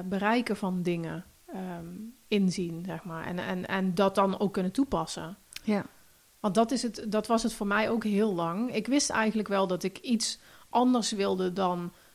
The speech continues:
Speaker 1: eh, me alleen maar richten op die tools en die data. Maar hoe dan? Ja, wat dan, zeg maar? Dus die zoektocht naar die, eh, boeken of, eh, cursussen of, eh,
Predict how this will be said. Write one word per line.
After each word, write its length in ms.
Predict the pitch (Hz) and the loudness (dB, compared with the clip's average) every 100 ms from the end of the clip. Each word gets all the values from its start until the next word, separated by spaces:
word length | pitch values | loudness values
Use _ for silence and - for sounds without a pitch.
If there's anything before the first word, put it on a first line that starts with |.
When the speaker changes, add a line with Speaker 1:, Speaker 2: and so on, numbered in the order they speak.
| _ | _
Speaker 1:
eh, 160 | - | -4
me 140 | 196 196 | 0 0
alleen 340 | 196 202 220 | 2 4 4
maar 120 | 202 | 4
richten 280 | 180 214 - | 0 -2 -4
op 80 | 175 | -4
die 140 | 185 | -4
tools 300 | - 220 214 | 0 2 2
en 80 | 208 | -2
die 100 | 170 | -4
data. 480 | 165 196 247 269 320 392 - - - _ _ _ - - - _ - | 0 2 2 0 -4 -6 -18 -20 -20 _ _ _ -20 -20 -20 _ 0
Maar 180 | 214 | 4
hoe 180 | 196 247 | 6 8
dan? 440 | 302 185 175 170 196 - - | 8 6 2 -4 -8 -12 -8
Ja, 240 | 247 202 185 | -2 -2 2
wat 240 | 233 302 | 2 4
dan, 460 | 202 190 180 170 185 | 2 2 0 -4 -8
zeg 200 | - 170 | -8 -8
maar? 240 | 185 170 | -6 -4
Dus 180 | 185 202 | -2 0
die 160 | - 208 | 4 4
zoektocht 640 | 185 240 254 233 208 - | 6 4 4 2 2 2
naar 400 | 214 202 185 185 - - - - | 0 4 4 2 -8 -20 -20 -14
die, 440 | - 196 214 208 - | 0 6 8 8 4
eh, 320 | 202 185 180 180 | 2 4 4 2
boeken 600 | 180 233 233 208 202 196 | 4 4 6 6 8 6
of, 280 | 180 185 - | 4 0 0
eh, 140 | 185 175 - | 0 0 0
cursussen 840 | - 220 202 196 196 196 185 180 - | 4 6 6 4 0 2 2 2 2
of, 280 | 180 180 - | 0 -2 0
eh, 180 | 185 | 0